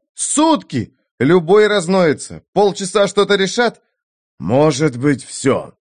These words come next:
Надо, надо первыми тряхнуть докторишку». «Стой, стой, осади коней! Скажи толком!» Де Лален поднял руку, всё ещё облачённую в стальную рукавицу.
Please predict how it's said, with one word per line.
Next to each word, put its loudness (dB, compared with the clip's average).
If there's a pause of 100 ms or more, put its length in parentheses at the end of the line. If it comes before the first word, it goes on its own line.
(260)
Надо, -2 (100)
надо -2
первыми -2
тряхнуть -6
докторишку». -10 (500)
«Стой, 0
стой, 0
осади 0
коней! -4 (200)
Скажи -2
толком!» -2 (460)
Де 0
Лален 0
поднял -2
руку, -2
всё -6
ещё 0
облачённую -2
в -14
стальную -2
рукавицу. -8